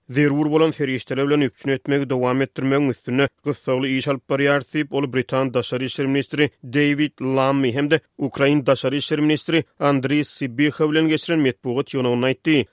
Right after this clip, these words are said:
Sumy Sewtiniň harby administrasiýasy Russiýanyň geçenki ýamylaşyran hüjümünde şahsiýet görnüşli öz-özüni helakleýiji dronlardan peýdalananyny aýtdy. Konotop şäheriniň häkimi Artyom Semenichin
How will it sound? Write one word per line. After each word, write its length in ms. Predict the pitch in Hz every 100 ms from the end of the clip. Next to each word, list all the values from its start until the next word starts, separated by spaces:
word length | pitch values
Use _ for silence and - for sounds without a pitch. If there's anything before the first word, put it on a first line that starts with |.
| -
Sumy 360 | - 226 220
Sewtiniň 380 | - 202 190 196
harby 220 | 165 165
administrasiýasy 720 | 175 180 170 190 175 - 175 156
Russiýanyň 460 | 143 - 160 156
geçenki 400 | 131 131 156 147
ýamylaşyran 640 | 147 143 147 151 147 - 147
hüjümünde 480 | 127 123 127 135 139 -
şahsiýet 500 | - 151 - 143 -
görnüşli 420 | 156 156 143 160
öz-özüni 480 | 139 139 143 143 135
helakleýiji 580 | 135 123 117 127 120 127
dronlardan 480 | 127 127 123 120 139
peýdalananyny 760 | - 135 123 123 127 131 135 143
aýtdy. 340 | 135 - 147 - -
Konotop 480 | 151 180 202 190
şäheriniň 420 | - 202 196 185 180
häkimi 420 | 160 151 165 165 -
Artyom 500 | 156 139 - 156 151
Semenichin 760 | - 143 135 131 147 165 160